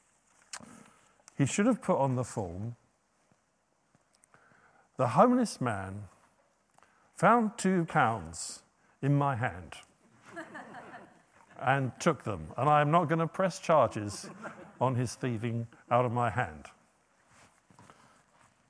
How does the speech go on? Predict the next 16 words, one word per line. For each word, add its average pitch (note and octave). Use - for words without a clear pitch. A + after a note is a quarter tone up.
It's F#3+
hard, B3+
isn't B3
it, G3
sometimes? D#3
Integrity A3
in G3
the G3
workplace. D#3+
We're G3+
in A3
Ephesians G3+
chapter F#3+
six, -
and, D3
uh, D3+